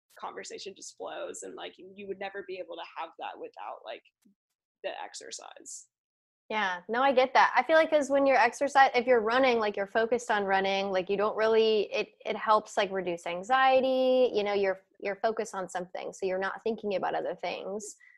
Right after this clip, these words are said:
Speaker 2: So, like, if
Speaker 1: Yeah.
Speaker 2: you're doing something that is a hard thing to do, which is coming out, like, I understand how, like, running could be super easy to do that because it's not disrupting any kind of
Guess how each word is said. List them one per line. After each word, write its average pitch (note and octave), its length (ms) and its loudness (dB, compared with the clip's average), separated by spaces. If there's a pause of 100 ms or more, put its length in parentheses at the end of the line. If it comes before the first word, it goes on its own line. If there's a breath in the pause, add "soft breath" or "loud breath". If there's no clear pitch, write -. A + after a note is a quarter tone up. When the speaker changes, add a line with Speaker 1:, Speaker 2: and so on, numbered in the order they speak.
Speaker 2:
So, - 100 -6
like, A3 140 2
if G#3 80 0
Speaker 1:
Yeah. - 0 -
Speaker 2:
you're G#3+ 100 4
doing C#4+ 280 6
something A3+ 400 0
that G3 300 4 (120)
is G#3 540 -2
a F#3+ 40 -6
hard C#4 220 6
thing G#3+ 160 0
to F#3 60 -4
do, G#3+ 240 2
which A3+ 160 0
is G3 100 -10
coming G3 320 -4
out, G3 300 -2
like, G#3+ 180 0 (400 soft breath)
I A#3 100 10
understand B3 480 6
how, A3 220 8
like, G#3 220 2
running G#3+ 280 2
could G3+ 200 -4
be G#3+ 100 2
super G#3 320 -2
easy G#3 300 0
to F#3+ 100 -2
do G#3+ 160 0
that G3 220 0
because F#3 220 -6
it's F3+ 140 -8
not F#3+ 200 -4
disrupting F#3+ 520 -4
any F#3+ 280 -4
kind F#3 120 -6
of F3 60 -6